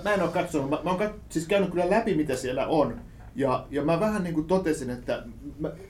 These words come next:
missään nimessä en halua valittaa, että hei, täällä ei oo mulle mitään, koska siellä on tosi paljon tavaraa, ja jos, ja, ja s-, varsinkin jos, jos tuota, sanotaan, että mä olisin nuorempi ja olisi niinku vaikka, jos mulla olisi lapsia tai mitä, t-, niin, niin ihan, se olisi ihan valtava määrä,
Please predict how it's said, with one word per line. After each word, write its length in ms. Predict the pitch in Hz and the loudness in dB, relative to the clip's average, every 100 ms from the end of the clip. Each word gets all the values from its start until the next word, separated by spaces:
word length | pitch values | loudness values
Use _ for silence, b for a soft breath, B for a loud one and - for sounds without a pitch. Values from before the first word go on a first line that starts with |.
| 156 | 2
missään 360 | 233 - 175 | 2 4 2
nimessä 240 | 147 139 135 | 2 0 0
en 60 | |
halua 280 | 135 139 131 | 4 4 6
valittaa, 480 | 147 151 127 - 113 | 6 4 0 -2 -4
että 140 | - | -4
hei, 240 | 127 127 - | -2 -2 0
täällä 220 | 147 139 | 4 4
ei 100 | 123 | 4
oo 120 | 123 120 | 0 0
mulle 280 | 127 123 | 0 0
mitään, 500 | 117 139 143 - 98 - B | -2 -4 -4 -6 -6 -10 B
koska 200 | 139 139 | -8 -2
siellä 260 | 147 147 135 | 2 4 2
on 140 | 127 | 2
tosi 300 | 175 180 151 | 4 6 6
paljon 380 | 151 117 113 113 | 4 -2 -4 -4
tavaraa, 440 | 127 117 113 107 | -2 0 -2 -4
ja 160 | 107 113 | -4 -4
jos, 220 | 127 - B B B | -6 -8 B B B
ja, 180 | 127 120 | -4 -2
ja 100 | 123 | -4
s-, 160 | - 123 - | -6 -12 -2
varsinkin 260 | 143 190 156 | -2 2 0
jos, 180 | - - - - - - | 0 -8 -18 -20 -18 -6
jos 120 | 147 | -6
tuota, 240 | - 143 139 | 0 0 0
sanotaan, 240 | 156 143 | 0 0
että 120 | 131 | 0
mä 40 | 147 | 0
olisin 220 | 147 139 | 2 4
nuorempi 380 | 147 139 113 117 | 4 4 0 -2
ja 100 | 117 | -2
olisi 220 | 127 123 | -2 -6
niinku 180 | 117 110 | -8 -6
vaikka, 260 | 120 123 - | -6 -6 -12
jos 140 | 123 147 | -10 -6
mulla 80 | |
olisi 120 | 127 120 | -4 0
lapsia 340 | 135 135 120 | -2 -2 -4
tai 100 | 127 | -2
mitä, 120 | 156 160 B B | 0 -2 B B
t-, 60 | - - - - | -18 -16 -16 -12
niin, 320 | 143 131 127 127 - - | -8 -8 -8 -12 -18 -10
niin 180 | 143 139 | -8 -2
ihan, 200 | 147 147 - | 0 0 0
se 100 | 151 | 2
olisi 160 | 147 156 | 2 2
ihan 160 | 143 | 0
valtava 580 | 180 214 180 147 127 117 | 2 4 4 4 2 0
määrä, 380 | 117 120 113 | -2 -4 -4